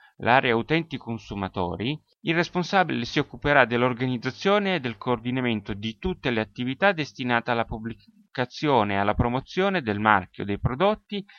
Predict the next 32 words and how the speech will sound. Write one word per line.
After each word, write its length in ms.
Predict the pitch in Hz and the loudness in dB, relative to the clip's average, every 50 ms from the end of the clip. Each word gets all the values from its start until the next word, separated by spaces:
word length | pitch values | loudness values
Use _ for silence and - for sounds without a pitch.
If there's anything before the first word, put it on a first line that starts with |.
| - _ _ | -20 _ _
e 120 | - 135 | -2 -2
del 120 | 131 131 | -2 -2
servizio 420 | 123 - 151 143 156 185 - - 156 | -2 -2 -4 -2 -2 -6 -8 -8 -8
della 200 | 139 135 123 113 | -2 0 0 2
propria 300 | - 117 110 - 113 107 | 2 0 0 0 -2 -2
azienda, 600 | 104 101 98 101 95 92 95 95 98 98 104 - _ | -2 -2 0 0 0 0 2 2 2 2 2 0 _
in 120 | - 123 | -10 -4
questo 240 | 120 117 - - 123 | -4 -4 -4 -4 0
caso 260 | - 139 135 120 123 | 2 2 2 4 2
gli 120 | 117 110 | 2 2
enti 220 | 110 107 104 110 104 | 0 0 0 -4 -8
sportivi, 720 | - - - 107 107 _ - 101 98 95 92 95 98 98 _ _ _ _ _ _ - _ _ | -8 -2 -4 -4 -4 _ -12 -10 -10 -8 -6 -8 -8 -8 _ _ _ _ _ _ -20 _ _
attraverso 840 | - 131 - - 135 143 139 135 113 98 98 - - - 95 92 _ _ - _ - - | -6 -6 0 4 4 6 6 6 4 4 2 -4 -2 -2 -2 -2 _ _ -20 _ -4 2
la 120 | 135 147 | 2 4
progettazione 880 | - - 160 151 139 151 147 _ 147 143 _ - - 151 139 123 113 104 | 4 4 2 2 0 -2 0 _ -2 -4 _ -2 2 4 4 4 4 2
e 20 | 101 | 2
l'avvio 360 | 104 110 107 120 139 170 160 | 2 0 0 2 0 0 0
di 120 | 123 120 | 0 -2
campagne 600 | 107 - 117 110 113 - - 139 131 123 110 101 | -2 -2 -2 -2 -2 2 2 2 2 4 0 -4
pubblicitarie, 1080 | - - 110 - - 98 90 - - 95 _ - 92 92 95 95 98 123 156 180 170 _ _ _ _ _ _ _ | -4 -6 -10 -6 -8 -8 -8 -8 -12 -6 _ 2 2 2 2 0 0 0 0 0 -2 _ _ _ _ _ _ _
la 200 | 131 120 120 127 | 4 4 4 4
realizzazione 800 | 170 196 185 156 147 123 107 123 120 - - 135 127 110 104 98 | 4 2 2 0 -2 -4 -4 -6 -6 -6 -2 0 0 0 0 -2
di 100 | - 107 | -6 -8
sponsorizzazioni, 1400 | - - - 160 147 127 - - 113 101 98 98 95 98 - - - - 104 95 92 90 101 117 143 156 - _ _ _ _ _ _ _ | -4 0 0 2 2 0 -2 -4 -4 -4 -4 -6 -10 -12 -12 -12 -6 -2 0 0 0 0 0 -2 -2 -4 -6 _ _ _ _ _ _ _
la 120 | - 117 117 - | -2 -2 -2 0
pianificazione 1000 | - 190 190 175 160 - - 135 - 131 127 - - 135 135 117 107 104 101 98 | 4 2 4 4 2 -2 -2 -2 -2 -2 -4 -4 -2 0 0 2 2 0 -2 -2
di 160 | 98 107 120 127 | -4 -4 -6 -4
incontri 640 | 135 135 131 - 160 139 123 107 98 - - 107 | -4 -6 0 2 4 4 4 2 -2 -4 -4 -4
e 60 | 110 107 | -2 -2
di 80 | 107 | -2
iniziative 600 | 117 117 117 107 - 135 127 _ - 143 110 104 101 | -4 -4 -4 -4 -4 -6 -6 _ -8 -6 -4 -6 -6
culturali, 840 | - - 165 156 127 _ - 107 104 104 98 95 95 104 131 143 | -2 0 0 0 0 _ -4 0 2 2 2 2 0 -2 -2 -4